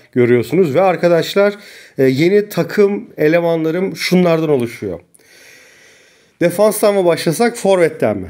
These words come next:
Arkadaşlar, e, forvetten başlayalım. Eski Mbappe oldu size artık Cenk Tosun. Aynı mevkide oynatıyorum.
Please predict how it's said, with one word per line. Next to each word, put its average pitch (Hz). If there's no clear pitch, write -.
Arkadaşlar, 165
e, 127
forvetten 175
başlayalım. 147
Eski 185
Mbappe 190
oldu 175
size 160
artık 143
Cenk 156
Tosun. 131
Aynı 202
mevkide 135
oynatıyorum. 120